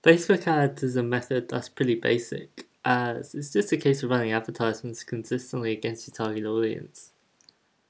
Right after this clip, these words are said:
For example, if you're a D J or producer that produces E D M, you can literally target everyone who attended Ultra Miami twenty seventeen, have them view your page in their newsfeed.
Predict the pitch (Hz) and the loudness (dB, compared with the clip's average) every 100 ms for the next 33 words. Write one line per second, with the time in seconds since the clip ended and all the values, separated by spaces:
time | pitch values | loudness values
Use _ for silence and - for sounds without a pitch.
0 | _ _ 131 120 131 127 127 117 - 123 | _ _ -4 2 2 2 0 -2 -2 0
1 | 151 156 120 113 123 127 120 117 117 131 | 4 6 6 4 2 2 2 0 -2 -2
2 | 139 131 117 113 - 120 117 120 113 113 | 0 0 0 -2 -2 -2 -2 0 0 2
3 | 113 117 107 - _ _ _ _ 170 160 | 2 0 -4 -14 _ _ _ _ 2 4
4 | 147 165 147 135 120 123 131 127 131 123 | 4 4 0 2 2 2 0 0 -2 -2
5 | 113 123 113 120 113 113 117 117 - 117 | -2 -4 -4 -6 -4 -2 0 -2 -6 -4
6 | 107 110 113 110 113 110 - 104 104 - | -4 -4 -4 -2 -4 -4 -6 -6 -8 -6
7 | 113 110 110 _ _ - _ - 165 135 | -6 -8 -16 _ _ -20 _ -6 -2 -2
8 | 117 135 139 113 123 117 117 113 107 113 | 2 4 4 4 0 0 -2 -4 -4 -6
9 | 139 - - | -6 -6 -8